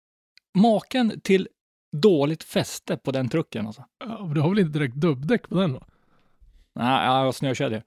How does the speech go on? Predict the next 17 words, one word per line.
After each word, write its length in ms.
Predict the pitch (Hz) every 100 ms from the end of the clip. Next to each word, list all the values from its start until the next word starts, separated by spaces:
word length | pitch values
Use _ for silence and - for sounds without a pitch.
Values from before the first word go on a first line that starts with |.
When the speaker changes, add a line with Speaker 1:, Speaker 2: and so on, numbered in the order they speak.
| -
Speaker 2:
Ja, 160 | 156 247
okej. 180 | 196 - -
Speaker 1:
Men 120 | 160
vet 120 | 165
du 60 | 185
det? 160 | 175 - _ _ - 127 117 _ _ _ _ _ _ _ _ -
Jag 240 | 190 240
körde, 580 | - 196 156 170 131 156 - _ _ _ _ _ _ _ _ _ _
ja, 280 | 113 113 131
var 160 | 143 147
väl 120 | 143
en 120 | 143
trettio 380 | - 165 - 175
meter 440 | 196 226 - 117
med 480 | 120 127 139 131 -
full 260 | - 214 175
styrning. 540 | - 127 120 131 139